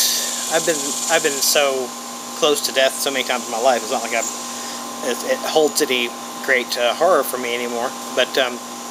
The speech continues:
I, I do have things I'd like to do before that happens. Uh, so,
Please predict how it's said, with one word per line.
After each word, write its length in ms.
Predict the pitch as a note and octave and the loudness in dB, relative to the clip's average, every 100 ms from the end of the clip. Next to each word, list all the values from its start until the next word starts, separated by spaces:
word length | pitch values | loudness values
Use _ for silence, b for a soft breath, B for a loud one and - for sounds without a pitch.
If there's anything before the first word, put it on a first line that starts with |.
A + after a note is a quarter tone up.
| - - C#3+ | -10 -8 -4
I, 140 | C#3+ | 0
I 60 | D3+ | 0
do 140 | D3+ | 2
have 100 | C#3 A#2+ | 2 2
things 160 | A#2+ | -2
I'd 80 | A2+ | -4
like 140 | A2 | -4
to 100 | A#2 A#2 | -4 0
do 160 | C#3 G2+ - | 0 0 -6
before 260 | A2+ - A#2 | -4 0 2
that 140 | G#2 | 2
happens. 500 | G#2+ G2+ - - - - - - B B - - - | 0 -4 -4 -4 -4 -4 -8 -8 B B -8 -6 -2
Uh, 500 | B2+ B2+ B2 B2 B2 | 2 2 2 2 0
so, 380 | A#2+ - - | -2 -2 2